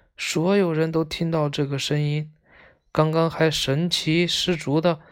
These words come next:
神气十足的胡克吓得立刻躲到了海盗们中间，让他们把自己给围住。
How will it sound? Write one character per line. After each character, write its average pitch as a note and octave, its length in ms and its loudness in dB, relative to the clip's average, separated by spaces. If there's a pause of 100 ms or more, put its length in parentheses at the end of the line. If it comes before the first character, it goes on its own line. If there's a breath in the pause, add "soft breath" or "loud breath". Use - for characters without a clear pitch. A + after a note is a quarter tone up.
(920 loud breath)
神 E3 280 0
气 F3+ 240 0
十 E3 240 -2
足 D#3 200 -2
的 D#3+ 100 2
胡 D3+ 200 -4
克 E3 440 -2
吓 - 340 -6
得 B2+ 120 -4
立 F#3 260 0
刻 D#3 460 -2
躲 B2+ 240 -4
到 D#3 160 0
了 D#3+ 100 0
海 B2 280 -8
盗 E3+ 180 2
们 C#3+ 140 -2
中 D#3 220 -4
间， E3+ 280 -4 (680 loud breath)
让 B2+ 300 0
他 C3+ 180 -2
们 C3 260 -2
把 A#2+ 200 -10
自 C#3+ 240 -2
己 A#2 160 -8
给 A2+ 160 -6
围 G#2 260 -4
住。 D#3+ 220 -4